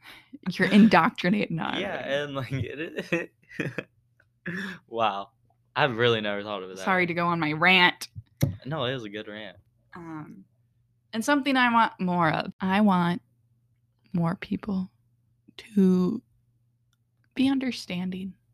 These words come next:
Speaker 1: I think that's already
Speaker 2: Mm.
Speaker 1: been said, but I just think, again, to be understanding and say, "Hey, here's why I should be wearing a mask," or, Hey, here's why, you know, you know what I mean.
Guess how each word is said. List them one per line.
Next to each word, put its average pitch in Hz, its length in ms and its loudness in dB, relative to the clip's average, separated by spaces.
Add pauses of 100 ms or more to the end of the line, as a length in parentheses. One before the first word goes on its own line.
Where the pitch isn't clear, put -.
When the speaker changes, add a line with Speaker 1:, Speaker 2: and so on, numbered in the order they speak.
(600)
Speaker 1:
I 247 60 6
think 247 160 6
that's 247 180 4
already 208 340 8
Speaker 2:
Mm. 190 40 2
Speaker 1:
been 196 140 4
said, 185 440 2
but 185 160 2
I 196 120 6
just 190 200 0
think, 180 180 -2
again, 160 540 2
to 180 100 -4
be 170 120 0
understanding 170 800 0
and 170 160 -2
say, 180 180 -2
"Hey, 180 380 2
here's 175 760 0 (640)
why 175 300 0
I 170 140 0
should 165 240 0
be 160 100 0
wearing - 280 -6
a - 40 -8
mask," - 480 -8
or, 165 400 -8
Hey, 202 480 -4
here's 170 600 -2 (400)
why, 170 600 0
you 220 140 8
know, 196 260 2
you 233 180 4
know 240 100 8
what 175 100 8
I 165 80 6
mean. 156 260 0